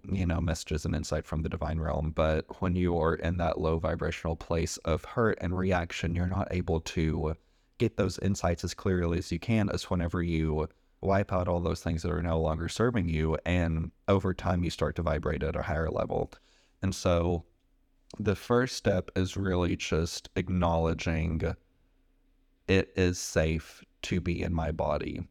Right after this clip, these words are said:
It is safe to feel, because feeling is the only way I'm going to be able to tackle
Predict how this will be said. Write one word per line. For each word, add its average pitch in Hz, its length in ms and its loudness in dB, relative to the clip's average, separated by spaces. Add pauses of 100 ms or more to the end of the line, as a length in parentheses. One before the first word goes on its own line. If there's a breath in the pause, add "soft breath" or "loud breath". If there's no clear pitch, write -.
(160)
It 87 200 2
is 87 280 2
safe 78 500 -2 (480)
to 92 240 0
feel, 95 720 -2 (480 soft breath)
because 90 640 0
feeling 113 720 2 (140)
is 95 220 -2
the - 140 0
only 90 380 2
way 82 480 2
I'm 87 180 0
going 80 280 0
to 85 80 -6
be 82 140 -2
able 80 320 -2
to - 180 -4
tackle 95 760 0